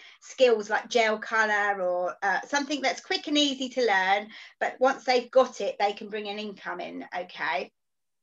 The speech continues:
We give that, um, that educator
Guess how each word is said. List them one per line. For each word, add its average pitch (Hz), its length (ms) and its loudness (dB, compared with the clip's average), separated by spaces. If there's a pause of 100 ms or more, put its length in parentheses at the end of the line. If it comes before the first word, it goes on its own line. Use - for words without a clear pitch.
(300)
We 294 280 0
give 302 320 -4
that, 208 340 2 (140)
um, 202 540 0 (840)
that 233 240 4
educator 220 1000 -2